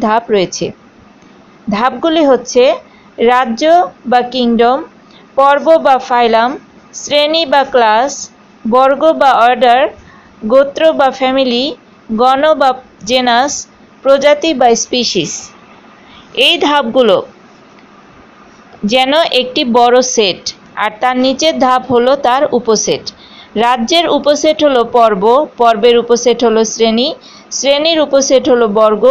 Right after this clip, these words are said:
ইত্যাদি। শ্রেণীবিন্যাসের এই পদ্ধতিকে বলা হয় nested hierarchy। শিক্ষার্থীরা, চলো মানুষের শ্রেণীবিন্যাস কিভাবে করা হয় একটু দেখে নিই। মানুষের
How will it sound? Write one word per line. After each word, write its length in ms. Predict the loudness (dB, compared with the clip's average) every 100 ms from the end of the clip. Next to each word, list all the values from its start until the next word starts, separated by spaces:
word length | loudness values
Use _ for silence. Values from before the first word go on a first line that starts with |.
| 2 -2 -14 -10
ইত্যাদি। 380 | -6 -2 -2 -4 -10 -18 -20 -20 -8
শ্রেণীবিন্যাসের 840 | -4 -2 -2 0 0 2 2 2 0
এই 160 | -4 -6 0
পদ্ধতিকে 580 | -2 0 -2 -4 -2 0 0 2
বলা 180 | 2 2
হয় 140 | 0 0 0
nested 420 | -2 -4 -6 -4 -2
hierarchy। 640 | 0 0 0 -2 -6 -12 -12 _ _ -20 -20 _ _ _ _ -20 -20 -20 -18 -18 -18 -20 _ _ -10
শিক্ষার্থীরা, 640 | -10 -6 -6 -4 -4 -2
চলো 320 | -2 -2 0 0 -2
মানুষের 400 | -2 -4 -4 -6 -4
শ্রেণীবিন্যাস 580 | -4 -4 -4 -4 -4 -6 -6
কিভাবে 300 | -6 -2 -4 -4
করা 180 | -4 -4
হয় 140 | -4 -6
একটু 220 | -6 -8 -6
দেখে 220 | -6 -6 -8
নিই। 120 | -8 -12 -18 _ _ _ -20 _ _ _ -16 -6
মানুষের 360 | -4 -4 -4 -4